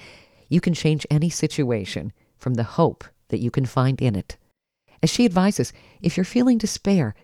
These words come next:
don't stop. Dig deep and keep going. You can find yourself. Find something that you love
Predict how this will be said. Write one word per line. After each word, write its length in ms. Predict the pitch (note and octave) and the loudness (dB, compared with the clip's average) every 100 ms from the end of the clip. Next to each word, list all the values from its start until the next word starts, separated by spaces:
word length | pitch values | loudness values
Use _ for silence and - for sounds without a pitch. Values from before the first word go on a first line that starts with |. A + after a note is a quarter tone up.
| - | 0
don't 260 | B3 - | 0 0
stop. 540 | - - G3+ E3+ - - _ _ _ A2+ | -6 -2 0 0 -6 -20 _ _ _ 4
Dig 340 | F3 E3+ A2 | 6 6 2
deep 320 | C3 B2 - - _ _ _ - | -2 -2 -4 -18 _ _ _ -6
and 160 | A2+ - | -6 -2
keep 280 | - C3 | 0 0
going. 380 | - A#2+ A2 G2 - _ _ - | 4 2 4 -2 -8 _ _ -4
You 140 | D#3+ | -2
can 140 | E3+ G3+ | 2 2
find 320 | - G3 A#3+ | 2 0 0
yourself. 480 | D#3+ - G2+ - _ _ _ _ _ _ _ | -4 -4 -6 -6 _ _ _ _ _ _ _
Find 320 | - A#2+ A2+ | 0 0 2
something 400 | - B2+ C3+ B2+ | 2 0 2 0
that 180 | C3 - | 0 0
you 80 | B2+ | 2
love 440 | C#3+ G3 D4+ | 2 2 -2